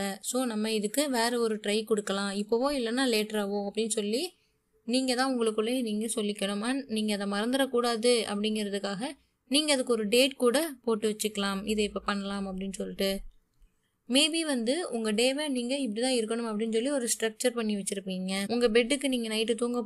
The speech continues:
போகும்போது உங்களோட கற்பனையில நீங்களே உங்களுக்கு உங்களோட கோல்ஸ் எல்லாம் நீங்க ஸ்மாஷ் பண்ணி நல்லா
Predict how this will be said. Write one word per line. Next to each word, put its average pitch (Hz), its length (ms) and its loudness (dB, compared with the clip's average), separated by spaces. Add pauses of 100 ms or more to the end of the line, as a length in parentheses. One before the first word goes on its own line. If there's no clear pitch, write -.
போகும்போது 214 480 0 (320)
உங்களோட 240 340 2 (140)
கற்பனையில 240 680 0 (140)
நீங்களே 254 420 2
உங்களுக்கு 220 380 -2 (380)
உங்களோட 220 300 2 (160)
கோல்ஸ் 269 300 4
எல்லாம் 254 220 2
நீங்க 226 200 -2
ஸ்மாஷ் 233 320 -2
பண்ணி 240 180 0
நல்லா 240 160 -2